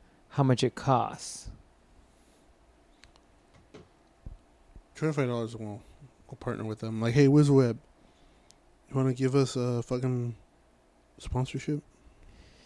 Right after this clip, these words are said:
Speaker 1: You get a free ten-day trial, but it doesn't tell you how much it is after that. It's kinda fucked up. Fucking your ghost over here.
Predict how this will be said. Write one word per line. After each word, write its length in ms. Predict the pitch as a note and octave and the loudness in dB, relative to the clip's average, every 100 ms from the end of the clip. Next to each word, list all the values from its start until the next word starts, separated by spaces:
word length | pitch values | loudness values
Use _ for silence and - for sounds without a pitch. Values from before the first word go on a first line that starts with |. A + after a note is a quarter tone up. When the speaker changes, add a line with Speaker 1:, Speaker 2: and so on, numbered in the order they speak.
| _ - | _ 6
Speaker 1:
You 80 | |
get 120 | D#3 D3+ | 10 10
a 40 | |
free 520 | - - - E3+ F#3+ | 8 -6 4 10 10
ten-day 460 | G3 - E3+ D#3+ D#3 | 8 6 8 10 8
trial, 420 | - D#3+ D3+ A#2 | 8 10 12 12
but 160 | A2 C3+ | 10 6
it 20 | |
doesn't 220 | D3 D3+ | 6 4
tell 140 | - D3 | 6 8
you 120 | B2 | 8
how 280 | A2+ C3+ C#3 | 6 6 6
much 280 | C3+ B2+ - | 6 4 4
it 100 | A#2+ | 8
is 440 | B2+ B2 G#2+ G#2 | 8 8 8 4
after 460 | C3+ C3+ C#3+ - G#2+ | 2 2 2 0 -2
that. 240 | G2 F2+ - | -2 -8 -10
It's 80 | - | -2
kinda 200 | D#3 A#2+ | 0 0
fucked 360 | - G#2 - | -2 -4 0
up. 220 | A2 C3+ A3 _ _ _ _ _ - _ - - _ _ _ _ _ _ - _ _ _ - | 2 2 0 _ _ _ _ _ -20 _ -20 -20 _ _ _ _ _ _ -20 _ _ _ -20
Fucking 220 | D#3 C#3 | -14 -8
your 120 | C3 G#2+ | -6 4
ghost 340 | A#2 D3 - | 6 6 6
over 120 | A2 | 2
here. 260 | G#2+ G#2+ | 4 0